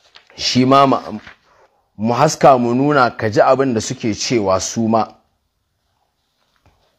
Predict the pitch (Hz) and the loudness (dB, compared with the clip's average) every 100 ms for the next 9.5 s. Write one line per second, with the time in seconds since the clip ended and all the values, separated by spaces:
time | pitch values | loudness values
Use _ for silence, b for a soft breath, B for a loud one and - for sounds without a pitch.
0 | _ _ _ 156 190 185 147 135 131 127 | _ _ _ 0 2 4 4 2 0 -2
1 | 151 156 143 123 - 131 123 104 - _ | -2 -2 -4 -6 0 2 2 0 -8 _
2 | _ _ _ _ _ _ _ b b b | _ _ _ _ _ _ _ b b b
3 | 147 147 127 113 110 113 131 131 120 101 | 0 2 2 0 0 -2 -2 -4 -10 -8
4 | - 117 120 101 _ _ _ _ _ _ | -2 0 0 -4 _ _ _ _ _ _
5 | _ _ _ _ _ _ _ _ - 139 | _ _ _ _ _ _ _ _ -4 -4
6 | 135 - - 139 123 110 107 - 175 165 | -2 -4 -4 -4 -4 -6 -8 0 2 2
7 | 135 - 143 131 151 151 - 135 113 - | 0 -6 -12 -8 -6 -8 -8 -8 -6 -8
8 | 123 131 135 127 113 131 120 107 95 - | -6 -4 -2 0 0 2 0 -2 -4 -8
9 | 90 90 - 107 104 | -8 -10 -8 -6 -6